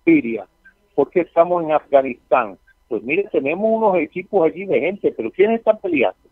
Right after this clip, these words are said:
Los sirios. Nosotros lo que tenemos allí son dos mil personas y no están en el frente generalmente. En Afganistán tenemos catorce mil personas, pero no están en el frente allí.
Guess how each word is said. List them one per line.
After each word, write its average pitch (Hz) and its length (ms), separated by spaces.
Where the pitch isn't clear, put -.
Los - 180
sirios. 156 460
Nosotros 113 360
lo 226 120
que 220 60
tenemos 180 260
allí 165 180
son 170 140
dos 135 160
mil 135 160
personas 135 500
y 123 120
no 143 160
están 165 400
en 170 80
el 120 160
frente 135 580
generalmente. 113 880
En 151 180
Afganistán 147 800
tenemos 147 540
catorce 139 500
mil 170 180
personas, 113 540
pero 104 260
no 131 140
están 233 240
en 247 100
el 196 160
frente 127 400
allí. 143 340